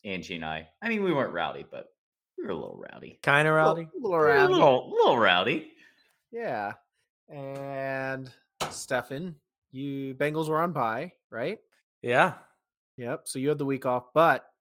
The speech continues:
Speaker 3: you were lucky enough to watch maybe the best, best N F L week of the year.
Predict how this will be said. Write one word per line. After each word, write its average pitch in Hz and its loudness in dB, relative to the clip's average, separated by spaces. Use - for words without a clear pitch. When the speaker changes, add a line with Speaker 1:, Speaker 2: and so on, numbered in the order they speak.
Speaker 3:
you 139 -12
were 117 -6
lucky 135 -10
enough 123 -8
to - -12
watch 120 0
maybe 147 -2
the 117 -10
best, 117 -8
best 175 4
N 160 0
F 147 -2
L 147 4
week 143 -4
of 131 -10
the 127 -6
year. 139 -6